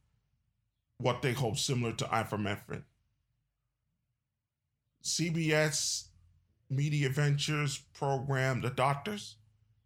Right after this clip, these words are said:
recently had an interview with a guy that said that ivermectin works. This is the only major media entity in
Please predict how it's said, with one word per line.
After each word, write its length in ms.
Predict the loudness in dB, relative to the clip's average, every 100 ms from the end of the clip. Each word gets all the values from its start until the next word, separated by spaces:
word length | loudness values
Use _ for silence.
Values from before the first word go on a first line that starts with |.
| -6
recently 320 | -2 0 2
had 140 | 2
an 160 | 0 0
interview 400 | 0 0 0 0
with 400 | 0 -2 -4 -8 -6
a 80 | -2
guy 560 | 2 4 6 4 2 -6 _
that 140 | -6
said 340 | -4 0 0 0
that 140 | 0 2
ivermectin 920 | 0 2 0 0 -2 -4 -6 -6 -4
works. 480 | -4 -4 -10 -20 _ _ _ _ _ -4
This 180 | -2 0
is 60 |
the 180 | -2 -2 0
only 280 | 0 2 2
major 360 | 2 2 2
media 500 | 0 2 0 2 0 -2 -8 _ _ _ _ _ _
entity 680 | -2 0 0 -4 -4 -4 -8 -16 _ _ _ _ -4
in 400 | 0 2 0